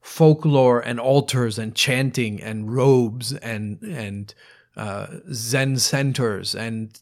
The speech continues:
and, and all, and philosophy and books and scriptures and all that st-, and beliefs and all of that, is all of that necessary for tea? Absolutely not.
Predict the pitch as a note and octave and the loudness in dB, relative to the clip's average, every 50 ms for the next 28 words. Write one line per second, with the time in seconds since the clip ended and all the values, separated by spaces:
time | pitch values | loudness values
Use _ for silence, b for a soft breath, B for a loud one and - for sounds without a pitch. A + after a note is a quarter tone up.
0 | - - - A#2 A2 G#2 G#2 G#2 E2+ - _ _ _ _ _ _ _ G#2+ A2+ A2 | -20 -12 -10 -8 -8 -8 -8 -10 -12 -16 _ _ _ _ _ _ _ -12 -12 -10
1 | A2 G#2+ - A#2+ C3+ C#3 - - B2+ A#2+ A2 - B2+ B2+ B2+ C3 C#3 C#3 C#3 - | -10 -8 -4 0 0 0 0 -2 -6 -8 -8 -6 -4 0 2 4 4 4 2 0
2 | B2+ - - A#2+ A2 G#2 G#2 G#2 - - D#3 C#3+ B2 - - - - - A2+ A2 | -4 -6 -4 -6 -6 -6 -6 -10 0 2 4 4 4 2 -2 -6 -6 -6 -6 -6
3 | - - - D#3+ D3 - - C3+ A2+ A2 G#2+ A#2 A2 G#2+ A2 - C#3 D#3 E3 D#3+ | -8 -4 -2 -2 -2 0 -2 -6 -6 -6 -6 -8 -10 -10 -6 0 4 4 4 6
4 | D#3+ D#3 C#3 C3 - - - - - C3 C3 A#2 C#3 C#3+ D#3 D#3+ C#3+ - - - | 4 2 2 0 -4 -6 -8 -8 -8 -6 -4 0 2 6 6 6 6 4 2 -4
5 | - - - - B2 A#2 C#3+ D#3+ E3 C#3 C#3 C#3+ B2 - B B B B B B | -8 -8 -10 -12 -8 -4 -2 -2 0 0 0 0 0 -2 B B B B B B
6 | B D3+ B2+ - - D3+ D#3 D#3+ D3 C3 C#3+ C#3 C#3 - C3 B2+ B2 - - B2+ | B -6 -4 0 4 6 6 6 6 6 2 2 2 0 -2 -2 -2 -2 -2 -2
7 | - C3+ B2+ B2 A#2 - G#2+ G2+ - - A#2 A#2 B2 B2 B2 B B B B B | -4 -4 -4 -6 -6 -8 -10 -12 -8 -6 -4 -2 -2 -4 -4 B B B B B
8 | - C3+ C3+ C3 - A#2 A2 G#2+ G#2 G2 G2+ - G2 G2+ G#2 G#2 G2 G2 - | -2 -2 -2 -2 -4 -6 -6 -8 -8 -8 -10 -10 -10 -10 -8 -8 -10 -10 -14